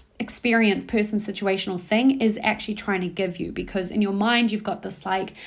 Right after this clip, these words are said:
idea of what things should be like and what you should be getting and what things should mean, and you assign so much meaning to something that isn't actually what you think it is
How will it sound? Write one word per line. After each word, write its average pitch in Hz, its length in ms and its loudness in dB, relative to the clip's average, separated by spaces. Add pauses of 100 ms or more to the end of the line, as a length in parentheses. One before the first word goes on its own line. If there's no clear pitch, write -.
(140)
idea 214 400 2
of 196 140 4
what 196 240 0
things 202 220 -4
should 294 260 2
be 220 140 0
like 170 260 0
and 196 140 -4
what 190 200 -2
you 202 80 -2
should 269 320 2
be 262 100 2
getting 185 300 0
and 175 160 -2
what 185 240 -2
things 190 200 -4
should 285 320 2
mean, 190 240 2
and 202 160 2
you 214 140 4
assign 226 380 2
so 143 540 0
much 127 340 0
meaning 226 460 2
to 208 140 -8
something 214 460 0
that 202 200 0
isn't 226 240 2
actually 208 340 -4
what 190 200 -4
you 175 80 -8
think 208 320 -2
it 269 40 -4
is 349 300 2